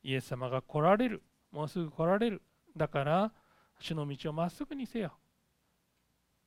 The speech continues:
自分の行いをですね、えー、見直して、そして罪を悔い改め、神様に立ち返るように人々を教えたわけです。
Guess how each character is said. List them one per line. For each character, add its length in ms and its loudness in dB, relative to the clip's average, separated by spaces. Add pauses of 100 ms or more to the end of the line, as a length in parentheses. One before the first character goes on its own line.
(400)
自 100 -10
分 120 -4
の 120 -4
行 120 -2 (140)
い 80 0
を 80 -2
で 120 -4
す 120 -8
ね、 320 -2 (540)
え 120 -4
ー、 40 -4
見 120 -4
直 260 2
し 100 -10
て、 160 -18 (100)
そ 120 -14
し 60 -10
て 140 -4
罪 280 -6
を 80 -2
悔 360 -2
い 200 0
改 140 -8
め、 180 -12 (140)
神 240 -10
様 300 -8
に 300 -6 (160)
立 240 -10
ち 60 -16
返 240 0
る 100 -2
よ 140 -2
う 40 -6
に 220 -12 (180)
人 260 -10
々 300 -4
を 340 -2
教 200 -10
え 60 -8
た 120 -6
わ 120 -6
け 100 -20
で 140 -20
す。 120 -20